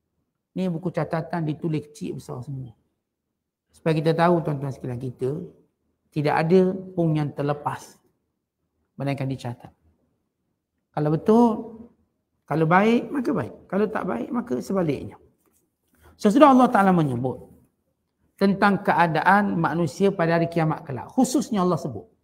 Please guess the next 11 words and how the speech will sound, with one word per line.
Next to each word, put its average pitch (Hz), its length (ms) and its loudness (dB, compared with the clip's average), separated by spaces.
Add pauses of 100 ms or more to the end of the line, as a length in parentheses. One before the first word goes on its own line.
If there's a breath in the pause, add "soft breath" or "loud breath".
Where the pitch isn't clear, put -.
(580)
Orang-orang 202 480 4
yang 196 80 -2
tak - 220 -4
percaya 220 240 4
hari 220 100 0
kiamat, 214 380 -2 (480)
melutut 247 500 0
dalam 196 400 0
keadaan 190 560 0
kerugian, 208 840 0
penyesalan 220 720 2